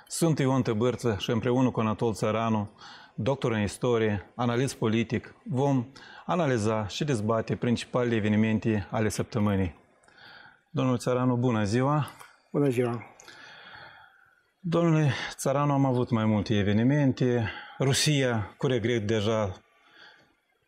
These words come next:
Speaker 1: ne surprinde neplăcut tradițional prin această anunțare de mobilizare parțială, cu toate că înțelegem că, de fapt,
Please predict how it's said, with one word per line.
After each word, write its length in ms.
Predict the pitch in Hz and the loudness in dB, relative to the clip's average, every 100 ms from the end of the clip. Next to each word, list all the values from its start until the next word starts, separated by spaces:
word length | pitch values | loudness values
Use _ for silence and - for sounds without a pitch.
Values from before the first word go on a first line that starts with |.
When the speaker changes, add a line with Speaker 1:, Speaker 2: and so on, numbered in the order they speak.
| _ | _
Speaker 1:
ne 340 | - 123 131 143 | -2 2 4 2
surprinde 1120 | - 117 - 117 127 113 104 107 104 90 - _ _ _ | 0 -4 -2 0 2 2 2 0 0 -2 -8 _ _ _
neplăcut 960 | 131 127 123 113 104 - 113 - - - _ - | 0 0 0 -4 -4 -2 -4 -6 -18 -18 _ -6
tradițional 840 | 117 110 101 - 107 117 160 170 _ _ _ - - - - - _ - | -4 -2 -2 0 0 0 -2 -6 _ _ _ -20 -20 -20 -20 -20 _ -6
prin 180 | 123 123 | -2 0
această 840 | 117 123 107 - - 117 117 107 92 - _ _ _ _ - - - | 0 -2 -4 -6 -2 0 2 0 -6 -18 _ _ _ _ -20 -16 -4
anunțare 500 | 139 131 139 123 113 | 0 2 2 0 2
de 180 | 113 113 | 2 2
mobilizare 640 | 117 120 113 107 117 110 | 2 2 0 0 0 0
parțială, 560 | - 113 110 117 117 113 | 0 -4 -2 -2 0 -2
cu 100 | - | -2
toate 240 | 110 117 | -4 -4
că 340 | - 117 117 117 | -6 -4 -2 -2
înțelegem 580 | 123 135 120 117 110 | -2 0 0 0 -2
că, 100 | 98 | -2
de 80 | 110 | -4
fapt, 440 | 107 113 101 - | -2 -4 -4 -10